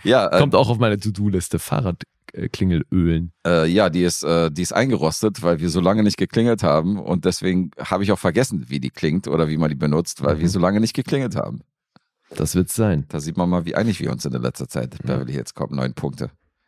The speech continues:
Speaker 1: <laughs> Sir.
Speaker 2: Also ich weiß, vielleicht beruhigt sich, das hätte die Nummer nicht verändert hier, also den Ausgang unseres Punkteratens.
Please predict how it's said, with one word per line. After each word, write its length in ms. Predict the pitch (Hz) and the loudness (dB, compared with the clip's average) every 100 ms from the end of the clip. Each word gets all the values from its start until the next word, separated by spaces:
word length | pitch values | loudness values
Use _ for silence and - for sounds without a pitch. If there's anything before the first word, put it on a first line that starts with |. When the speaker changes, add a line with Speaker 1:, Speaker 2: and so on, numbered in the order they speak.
| _ _ _ _ - | _ _ _ _ -20
Speaker 1:
<laughs> 40 | - - - - - - - - _ _ - - _ _ | -12 -6 -4 -4 -8 -20 -20 -20 _ _ -20 -20 _ _
Sir. 640 | - - - 104 87 73 73 - - - - - - - - - - - - _ - | -12 -4 4 6 6 2 -2 -14 -16 -16 -14 -16 -12 -10 -10 -12 -16 -20 -20 _ 0
Speaker 2:
Also 280 | 120 120 | 4 6
ich 140 | 104 - | 4 6
weiß, 280 | 123 67 - | 4 4 4
vielleicht 280 | 123 131 | 4 4
beruhigt 340 | 120 107 147 - | 4 6 6 2
sich, 440 | - 127 139 - _ - - 104 _ - | 2 4 4 0 _ -8 -6 -6 _ -2
das 200 | 98 - | 0 4
hätte 440 | 117 113 107 - - _ _ _ _ _ _ - | 4 6 6 4 -2 _ _ _ _ _ _ 2
die 80 | 107 | 6
Nummer 420 | 101 101 92 82 - | 6 6 4 4 4
nicht 260 | 95 87 | 2 2
verändert 400 | - 50 69 60 | 0 2 2 0
hier, 200 | - 62 - - - | 0 -2 -2 -6 -4
also 300 | 69 67 64 - _ | -4 -2 -6 -8 _
den 120 | - - | -8 -4
Ausgang 360 | - - 60 | -4 -4 -4
unseres 280 | 50 - - | -4 -6 -8
Punkteratens. 640 | - - - - - - | -8 -6 -6 -8 -10 -14